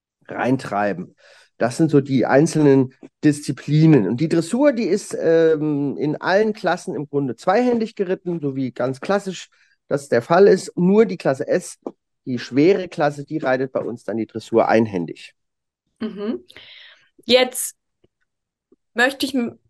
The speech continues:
Speaker 2: finde ich das alles spannend und möchte jetzt beispielsweise, also komme aber aus dem klassischen Turnierreiten,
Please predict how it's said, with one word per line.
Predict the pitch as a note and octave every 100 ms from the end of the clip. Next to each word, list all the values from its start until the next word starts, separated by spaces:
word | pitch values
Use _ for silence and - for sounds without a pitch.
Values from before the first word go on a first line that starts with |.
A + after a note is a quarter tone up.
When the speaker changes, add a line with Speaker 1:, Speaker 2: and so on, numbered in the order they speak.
| _ -
Speaker 2:
finde | D4 D4+
ich |
das | C4+ A#3
alles | A3+ A#3+ C4
spannend | - G#3+ F#3+ A#3+ G4 B4+ -
und | D#4+ D4 C4+
möchte | C4+ E4 C#4
jetzt | C4+ C4 C4
beispielsweise, | A#3 A#3 D#4+ - B3+ B3+ A#3 A#3 A#3+ A#3+ A#3+ A#3
also | G#3+ G#3+ G3
komme | C4+ A#3+ A#3+
aber | G#3+ G#3 G#3
aus | A3+
dem | G#3+ A3+
klassischen | A#3 A3 A#3+ A#3+ A3
Turnierreiten, | G#3 G#3+ B3+ E4 B3+ B3+ B3+ B3+ C4